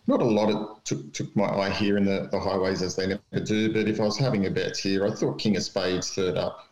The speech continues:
Um, I thought it was pretty, pretty good win first up, and then, um, uh, less than a length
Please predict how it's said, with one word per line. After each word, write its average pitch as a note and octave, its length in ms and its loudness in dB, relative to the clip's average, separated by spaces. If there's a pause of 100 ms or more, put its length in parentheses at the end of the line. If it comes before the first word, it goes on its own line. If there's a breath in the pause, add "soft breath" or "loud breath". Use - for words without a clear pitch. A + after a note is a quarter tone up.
(100)
Um, F2 420 -2 (340 loud breath)
I - 40 -18
thought A2+ 100 0
it - 40 2
was C#3+ 120 -2
pretty, F2 320 0 (140)
pretty F#2 160 -2
good D#2 180 -2
win G2 280 4
first G2+ 300 0
up, G2 300 -2
and F2+ 120 0
then, F#2 380 0
um, F#2 300 0 (440 loud breath)
uh, - 140 -2
less G2 220 2
than F2 140 0
a F2 40 0
length F2 400 -2